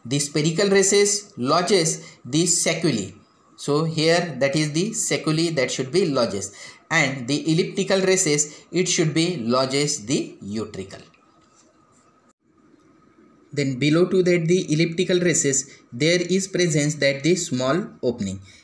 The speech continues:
That opening is for the aqueduct of the vestibule. So here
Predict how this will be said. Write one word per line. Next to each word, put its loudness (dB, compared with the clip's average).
That -2
opening 2
is 0
for 2
the -2
aqueduct 0
of -4
the -2
vestibule. -6
So -4
here -2